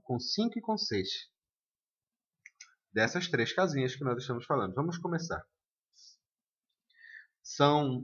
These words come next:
três. Um, dois, três. Podem começar com o quê? Com o número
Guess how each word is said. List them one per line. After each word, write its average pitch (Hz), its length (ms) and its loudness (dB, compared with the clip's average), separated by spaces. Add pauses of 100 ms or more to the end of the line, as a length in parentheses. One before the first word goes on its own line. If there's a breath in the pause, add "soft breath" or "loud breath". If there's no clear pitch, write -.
(140)
três. 147 320 4 (580)
Um, 180 280 2 (120)
dois, 156 500 0 (120)
três. 110 320 0 (640 loud breath)
Podem 147 240 6
começar 156 480 4
com 156 80 -4
o 151 100 -4
quê? 120 320 2
Com 135 120 0
o - 20 0
número 202 320 4